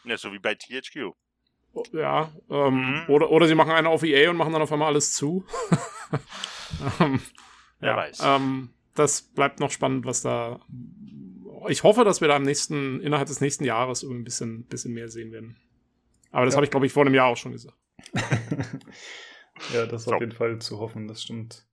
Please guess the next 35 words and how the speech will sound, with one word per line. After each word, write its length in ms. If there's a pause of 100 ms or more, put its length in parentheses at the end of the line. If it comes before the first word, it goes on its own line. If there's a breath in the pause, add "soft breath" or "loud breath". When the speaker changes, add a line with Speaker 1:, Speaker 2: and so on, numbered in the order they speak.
(1040 soft breath)
Speaker 3:
So, 400 (280)
dann 220
mach 80
ich 80
Speaker 1:
Jetzt 80
Speaker 3:
jetzt 40
auch 40
Speaker 1:
darfst 140
du 40
Speaker 3:
weiter. 120
Speaker 1:
weitermachen. 340 (140)
Speaker 3:
Ja, 220
äh, 200
kein 160
Problem. 260
Das 120
war 100
gut, 160
dass 120
du 180
da 200
einfach 280
reingekrätscht 580
bist, 200
weil 80
ich 80
hätte 140
es, 180
äh, 120
sonst 260
unter 160
den 40
Tisch 160
fallen 160
lassen. 240